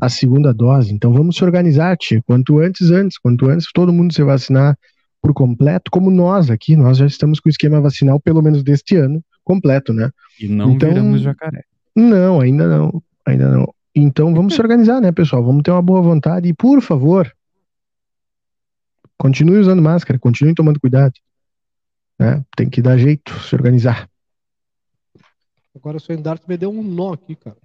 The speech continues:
Speaker 3: Porque ele tá perguntando que dia é hoje. Hoje é dezesseis. Mas a doação da Santa Casa era ontem.
Speaker 2: A doação era quinze. Eles fazem
Speaker 3: Dia
Speaker 2: sempre nas
Speaker 3: quinze.
Speaker 2: quartas-feiras.
Speaker 3: É. Enfim.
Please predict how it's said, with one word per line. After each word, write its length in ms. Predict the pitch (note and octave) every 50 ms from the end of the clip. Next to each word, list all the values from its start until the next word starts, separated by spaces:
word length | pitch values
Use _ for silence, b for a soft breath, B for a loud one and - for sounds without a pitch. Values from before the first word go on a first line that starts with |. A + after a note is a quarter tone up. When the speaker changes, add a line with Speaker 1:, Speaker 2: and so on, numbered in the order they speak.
| _ _ _ _ _ _ _ _ _ - _ _
Speaker 3:
Porque 160 | _ - -
ele 60 | D#3+ -
tá 120 | - E3+
perguntando 400 | - E3+ D#3+ D#3 - F3 E3+ E3
que 120 | - E3+ E3+
dia 140 | E3+ G3 G3+
é 20 |
hoje. 300 | G3 G3+ G#3+ G3 D#3 C3+
Hoje 200 | C3+ D3 D3+ D3+ E3
é 20 |
dezesseis. 760 | E3 D#3 F#3+ A#3+ A#3+ - - C#4+ B3 C#3+ A2 _ _ _ _ _ _ _ _ _ _ _ _ _ _ _ _ _ _ _ _ _ _ _ _ _ _ _ _ _ _ _ _ _ _ _ _ _ _ _ _ _ _ _ _ _ _ _ _ _ _ _ _ _ _
Mas 460 | - C3+ C3 C3 B2+ B2 A#2+ B2 A#2+ B2
a 40 | A#2+
doação 380 | A#2 B2+ B2 A#2+ _ - C3+
da 80 | C3+ C3
Santa 260 | - - C3 - B2
Casa 220 | - A#2+ B2+ B2+ D#3
era 80 | F3
ontem. 380 | G3 A#3 C4 A#3+ - - A2 G#2 G#2 _ _ _ _ _ _ _ _ _ _ _ _
Speaker 2:
A 40 |
doação 320 | G2+ G2+ F#2+ F#2+ _ G2 G2
era 140 | G2+ G#2+ A#2+
quinze. 360 | - - A#2+ D3+ D3 A2+ G2 _ _ _
Eles 140 | F#2+ G2
fazem 220 | _ - G#2+ A2+ A#2+
Speaker 3:
Dia 80 | A#2
Speaker 2:
sempre 200 | A#2 C3+ C3 E3
nas 120 | C#3 B2 C3
Speaker 3:
quinze. 80 | A#2
Speaker 2:
quartas-feiras. 640 | - A#2+ B2+ - - A#2+ - - - A2+ G#2+ F2+ - _ _ _ _ _ _ _ _ _ _ _ _ _ _ _ _ _ _ _ _ _ _ _ _ _ _ -
Speaker 3:
É. 240 | B2+ B2+ C3 C3 B2 _ _ _ _ _ _ _ _ _ _ _ _ _ _ _ _ -
Enfim. 420 | E3+ E3+ - _ B2 A#2 A#2+